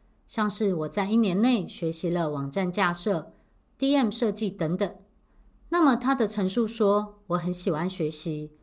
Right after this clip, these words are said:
就请你当作是微弱的参考值，这不一定是事实。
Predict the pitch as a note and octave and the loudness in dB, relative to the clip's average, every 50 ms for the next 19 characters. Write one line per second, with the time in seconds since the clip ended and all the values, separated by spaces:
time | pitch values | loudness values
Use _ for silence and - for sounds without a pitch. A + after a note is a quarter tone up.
0 | _ _ _ _ _ - - C4+ B3 B3+ - G#3+ F#3+ G3+ G#3 F3+ - - F3+ F#3 | _ _ _ _ _ 0 2 2 2 2 2 0 0 2 2 0 0 0 -2 -2
1 | F#3+ G3 G3 F#3 - - G3 E3+ D#3+ E3 E3+ F3 F3 E3 F#3 A#3+ C4 A#3+ - F#3 | 0 0 -2 -2 0 0 0 0 0 -2 0 0 2 2 4 4 2 2 0 -2
2 | - - - F3+ F#3 F#3 F3+ D3 C#3 - - - D3 C#3+ C#3 C3+ C#3 - - _ | -6 -4 -4 -4 -4 -2 -4 -4 -6 -6 -8 -8 -6 -6 -6 -8 -10 -14 -20 _
3 | _ _ _ _ _ _ - - C#4 C#4 C4+ B3+ A3 - A3+ A3 A3 G#3+ G3+ G3+ | _ _ _ _ _ _ -4 -2 -2 2 2 2 2 2 2 0 2 0 -2 0
4 | - G#3+ F#3 - - - F#3 E3+ - | 0 0 0 0 -2 -4 -6 -8 -12